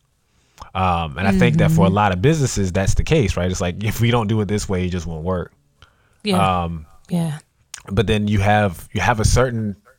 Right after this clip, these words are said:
Speaker 1: percentage of the population who are like,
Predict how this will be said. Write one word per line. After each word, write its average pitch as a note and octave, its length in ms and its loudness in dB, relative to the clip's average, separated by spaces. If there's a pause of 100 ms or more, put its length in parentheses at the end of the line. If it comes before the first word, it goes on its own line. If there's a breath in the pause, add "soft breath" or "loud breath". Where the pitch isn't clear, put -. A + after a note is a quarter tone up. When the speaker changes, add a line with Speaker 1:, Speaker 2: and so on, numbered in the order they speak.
(440)
Speaker 1:
percentage A2+ 440 2
of G2 100 0
the F#2+ 80 0
population G#2 720 0
who F#2+ 200 -4
are F2+ 100 -2
like, E2+ 500 -6